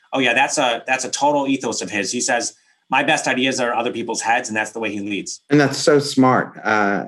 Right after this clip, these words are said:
Speaker 2: e-, e-, even in organizations, right? If everything just came from the C E O, organization would eventually fail because he can't possibly have all the best ideas. And so that's why the smartest organizations, right, are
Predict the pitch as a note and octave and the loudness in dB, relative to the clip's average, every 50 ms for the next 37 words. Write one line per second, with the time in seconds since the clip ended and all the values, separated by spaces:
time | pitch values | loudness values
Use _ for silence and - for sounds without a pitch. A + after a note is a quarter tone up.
0 | - _ - D2+ - - _ _ _ _ _ - - - _ - A2 - - - | -10 _ -14 -14 -14 -14 _ _ _ _ _ -20 -20 -12 _ -2 -2 -2 0 4
1 | C#3 D3 D3 C#3 C#3+ C3+ B2+ B2+ B2+ B2 B2+ - C3 C3 C3 B2 B2+ A#2+ A2 - | 4 6 6 6 6 6 6 6 6 4 4 6 6 6 6 4 4 4 4 4
2 | D3+ D3+ D3 - - F#2+ F2+ F#2+ A#2 A2+ A#2 B2 A#2+ - - _ _ _ _ _ | 4 4 4 2 0 -4 -2 2 4 4 4 4 2 -2 -10 _ _ _ _ _
3 | _ _ - A#2+ A2+ - B2+ B2 A#2+ C#3 C3 C3 B2+ A#2+ G#2+ F#2+ A#2+ A2 - - | _ _ 0 2 4 4 4 4 6 4 2 4 2 2 2 2 2 0 0 0
4 | - C3+ B2+ A#2+ - - B2 A2+ A2 G#2 G2+ - - C3 A#2+ - A2 A#2 A#2+ C3+ | 2 2 4 4 2 2 0 2 2 2 0 2 2 2 0 2 2 4 4 6
5 | C#3+ B2+ G#2+ G#2 G#2 - - _ _ _ _ _ _ _ _ _ _ _ _ _ | 6 4 4 2 0 -4 -8 _ _ _ _ _ _ _ _ _ _ _ _ _
6 | - B2 B2 A#2 B2 A#2+ G#2 A#2+ A#2 A2+ - - A#2 G#2+ G2 G#2 F#2 A2 G#2+ G#2 | 4 4 6 6 4 4 6 6 4 4 4 2 2 2 2 2 2 2 0 0
7 | - - G2+ G2+ F#2+ G2 - C#3 C#3 B2+ G#2 - G#2+ F#2 - G#2 F#2+ F#2+ - G2+ | 0 0 2 2 2 2 2 2 4 4 2 0 0 0 2 2 0 0 -2 -8
8 | F#2 - - A#2+ G#2+ F#2+ G2 - - A2+ A2+ - - F#2+ F#2 G#2 G2 F2+ G#2 G2+ | -6 -2 0 2 2 0 0 0 0 0 0 0 -2 -2 0 0 2 4 2 2
9 | F#2+ G2+ G2 G2+ F#2 G2 F2+ - G2+ F#2+ - - - G2 E2+ E2+ - A2 B2 A2 | 4 4 4 4 4 2 2 4 2 2 2 0 0 0 0 2 2 4 4 4
10 | E2+ - - - - - - - _ _ _ _ _ _ _ _ _ _ _ _ | 4 2 -2 -6 -8 -8 -8 -12 _ _ _ _ _ _ _ _ _ _ _ _
11 | _ _ _ _ _ - A2 A2 G2+ - - G#2+ G#2 G#2+ G#2 - - A2+ G#2+ G#2+ | _ _ _ _ _ 0 0 2 2 2 4 4 4 4 4 4 4 4 6 6
12 | G#2 G2+ G2 F2+ - - G#2 F#2+ - - - G#2+ G#2 G#2 G#2+ G2+ - - G#2+ G#2 | 6 6 4 2 0 -2 0 0 0 2 4 4 6 6 4 4 4 6 6 6
13 | G#2 G2+ G#2+ G#2+ F#2+ G#2 A#2 B2 B2+ B2 - F#2+ F#2 F#2+ - G2+ G#2 A2 G#2 - | 6 4 2 2 2 4 4 4 4 2 0 0 0 2 4 4 4 4 2 0
14 | - G2 G2 G2 G2+ G2+ G2 G2 G2 F#2 - | 0 0 2 4 4 4 4 4 2 0 -2